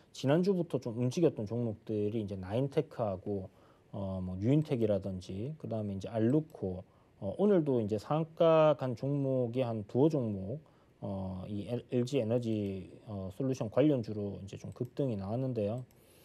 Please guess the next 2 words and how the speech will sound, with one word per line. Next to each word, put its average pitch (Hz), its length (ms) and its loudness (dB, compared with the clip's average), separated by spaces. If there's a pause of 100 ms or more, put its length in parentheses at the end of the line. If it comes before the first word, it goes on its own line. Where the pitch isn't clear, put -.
(300)
음, 107 640 -2 (140)
성우테크론하고 175 1500 2